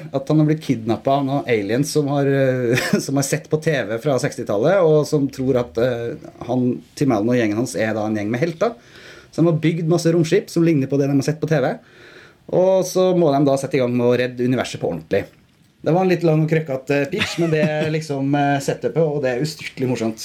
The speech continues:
Det er bare, det, ja, det er bare drypp av, eh, eh, spilleglede hos,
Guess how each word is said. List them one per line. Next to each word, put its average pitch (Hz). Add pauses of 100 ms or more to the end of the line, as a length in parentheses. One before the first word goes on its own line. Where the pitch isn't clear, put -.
(120)
Det 139
er 143
bare, 135 (420)
det, 139 (240)
ja, - (180)
det 147
er 139
bare 143
drypp -
av, 123
eh, 127 (720)
eh, 117
spilleglede 107
hos, 117